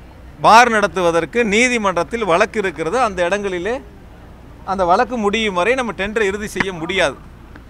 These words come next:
ஆனா அது, அது தெரிஞ்சுமே வந்து ஏதோ ஒரு குற்றச்சாட்டுகளை சொல்வதைப் போல ஒரு செய்தியை பூதகரமாக வெளியிடுவதைப் போல ஒரு கருத்தை வெளியிட்டிருக்கின்றார்கள். எனவே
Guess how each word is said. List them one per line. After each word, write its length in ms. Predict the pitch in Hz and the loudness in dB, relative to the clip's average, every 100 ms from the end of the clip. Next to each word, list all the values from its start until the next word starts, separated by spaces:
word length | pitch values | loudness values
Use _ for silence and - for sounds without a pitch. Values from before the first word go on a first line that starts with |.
| - - - - | -20 -20 -14 0
ஆனா 140 | 262 | 4
அது, 140 | 240 214 | 4 4
அது 200 | 202 196 - | 2 0 2
தெரிஞ்சுமே 600 | 233 269 269 254 269 254 | 2 2 -4 2 6 6
வந்து 320 | 220 220 202 143 202 240 - | 4 0 -2 0 -2 -4 -8
ஏதோ 240 | 180 226 269 | 0 4 6
ஒரு 200 | 240 - | 4 0
குற்றச்சாட்டுகளை 640 | 214 247 233 226 220 214 | -4 -4 -2 -2 -2 -6
சொல்வதைப் 440 | 196 196 196 190 208 | -6 -6 -6 -6 2
போல 160 | 254 | 2
ஒரு 120 | 226 | 2
செய்தியை 480 | 175 202 226 214 180 - 156 | 0 -6 -2 -2 -2 -6 -4
பூதகரமாக 580 | 208 220 190 190 208 220 185 - - - | 0 2 0 0 0 0 -2 -4 -18 -10
வெளியிடுவதைப் 540 | 180 220 208 196 175 160 | -4 -2 -2 -2 -6 -4
போல 180 | 240 247 | 0 0
ஒரு 160 | 202 | 0
கருத்தை 300 | 185 180 196 | -4 -6 -6
வெளியிட்டிருக்கின்றார்கள். 800 | 175 170 156 147 143 135 123 120 - - - - - - | -6 -8 -10 -12 -12 -10 -10 -12 -16 -20 -20 -20 -18 -4
எனவே 200 | 175 | -2